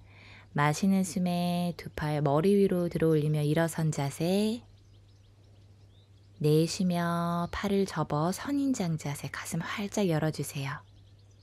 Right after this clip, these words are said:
그대로 숨을 들이마시고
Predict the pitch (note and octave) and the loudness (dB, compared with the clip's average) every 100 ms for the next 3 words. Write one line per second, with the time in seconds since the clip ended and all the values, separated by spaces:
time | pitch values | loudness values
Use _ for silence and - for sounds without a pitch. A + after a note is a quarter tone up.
0 | - - - - - - - - - - | -20 -20 -20 -20 -20 -20 -20 -20 -20 -20
1 | - - D3+ D#3 E3+ E3+ F#3 F#3 F3 D#3+ | -20 -4 0 2 2 2 2 2 2 0
2 | C#3+ C#3 C#3 - - G#3+ G#3 | 0 -4 -6 -4 2 2 2